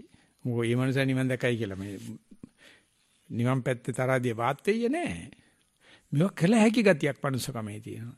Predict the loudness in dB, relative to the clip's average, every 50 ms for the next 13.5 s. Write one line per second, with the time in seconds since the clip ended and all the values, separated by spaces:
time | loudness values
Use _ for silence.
0 | -10 -4 0 0 0 2 0 0 0 2 0 0 -2 -4 -6 -4 0 2 2 2
1 | 2 0 -4 -4 -4 -4 -8 -10 -10 -12 -12 -14 -20 _ _ _ _ _ _ _
2 | _ _ _ _ _ _ _ _ _ _ _ _ -20 _ _ _ _ _ _ _
3 | -10 -10 -8 -2 0 2 2 2 2 0 -2 -2 0 0 2 2 0 0 -2 -2
4 | -2 -2 -2 -2 -4 -2 -2 -2 0 0 0 0 0 0 2 2 0 0 0 0
5 | 0 0 -2 0 0 2 2 2 2 2 0 0 2 0 2 2 2 4 4 4
6 | 2 0 0 -2 -2 -2 -2 -2 -4 -4 -2 -2 -2 -2 -4 -6 -4 _ -2 -2
7 | -2 -2 -10 -8 -6 -6 -6 -4 -6 -6 -6 -6 -8 -10 -12 -14 -16 -18 _ _
8 | _ _ _ -20 -20 _ _ _ _ _ _ _ -20 -10 -10 -8 -6 -4 -4 -2
9 | 0 2 4 4 2 2 2 -2 0 2 2 2 2 0 -2 -8 -18 -20 -20 -20
10 | -14 -4 -2 0 0 2 2 2 2 2 2 0 -2 -4 -6 -8 _ _ _ _
11 | _ _ _ _ _ _ _ _ _ _ _ _ _ _ -4 -2 -2 2 4 4
12 | 6 6 4 6 4 6 6 8 6 6 6 6 4 4 4 2 0 2 2 2
13 | 2 4 2 2 4 2 2 4 4